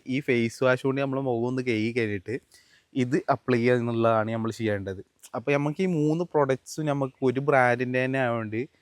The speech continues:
നമുക്ക് അത്യാവശ്യം നല്ല വിശ്വസിച്ച് യൂസ് ചെയ്യാൻ പറ്റും. അതുപോലെ തന്നെ നമുക്ക് അത്യാവശ്യം നല്ല റിസൾട്ടും കിട്ടും. ഒരേ ബ്രാൻഡിൻ്റെ പ്രൊഡക്ട്സാണ്. അപ്പോൾ നമുക്ക് ഇത് നല്ല റിസൾട്ട് കിട്ടുന്ന പ്രൊഡക്ട്സാണ്.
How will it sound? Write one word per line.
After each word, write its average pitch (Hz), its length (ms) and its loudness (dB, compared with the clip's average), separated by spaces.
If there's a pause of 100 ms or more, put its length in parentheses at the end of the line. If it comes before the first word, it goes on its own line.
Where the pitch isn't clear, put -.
(180)
നമുക്ക് 123 240 -4
അത്യാവശ്യം 131 500 -2
നല്ല 135 180 -2
വിശ്വസിച്ച് 127 640 -4
യൂസ് 123 320 0
ചെയ്യാൻ 135 240 2
പറ്റും. 113 300 -2 (280)
അതുപോലെ 117 300 -4
തന്നെ 135 160 -4
നമുക്ക് 123 240 -4
അത്യാവശ്യം 123 320 -4
നല്ല 123 140 0
റിസൾട്ടും 117 460 0
കിട്ടും. 107 200 -4
ഒരേ 113 260 2
ബ്രാൻഡിൻ്റെ 135 480 0
പ്രൊഡക്ട്സാണ്. 113 640 -4 (360)
അപ്പോൾ 110 180 -2
നമുക്ക് 117 320 0 (520)
ഇത് 120 240 2
നല്ല 123 340 4
റിസൾട്ട് 135 340 0
കിട്ടുന്ന 127 260 -2
പ്രൊഡക്ട്സാണ്. 113 640 -4